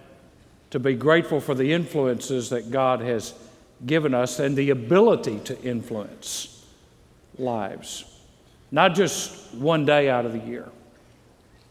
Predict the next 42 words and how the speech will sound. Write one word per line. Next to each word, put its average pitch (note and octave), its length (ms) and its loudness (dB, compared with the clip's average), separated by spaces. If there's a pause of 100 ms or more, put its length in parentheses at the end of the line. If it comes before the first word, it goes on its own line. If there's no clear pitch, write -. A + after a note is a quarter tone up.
(260)
but B2+ 140 2
every D#3+ 240 6
day D3+ 260 6
that B2 220 0
we're C3+ 420 4
blessed D#3+ 880 2 (580)
to C#3+ 120 0
have C#3+ 300 2
parents, B2+ 400 0
not F3+ 240 4
perfect - 420 0
parents, - 560 -8 (760)
but B2 160 -6
blessed D3+ 300 2
to D#3 60 2
have C3+ 180 0
people C3+ 260 -2
that C3 160 2
have B2 180 -2
raised C3+ 460 2
us C3+ 240 0
and A#2+ 160 -4
taught C#3 240 2
us B2 320 -2
and A#2+ 180 -2 (360)
put G3 180 4
us F#3+ 240 4
in E3+ 240 0
a D#3+ 100 6
position D3+ 600 -2
to C3+ 60 0
be C3 200 0
successful C3+ 880 -4 (240)
in C#3 240 0
God's D3+ 380 4
eyes, - 400 -4
maybe C#3 320 -2
not C#3 240 0
in C3+ 120 -2
the B2+ 60 -2
world's A#2+ 460 -2
eyes. A2+ 460 -8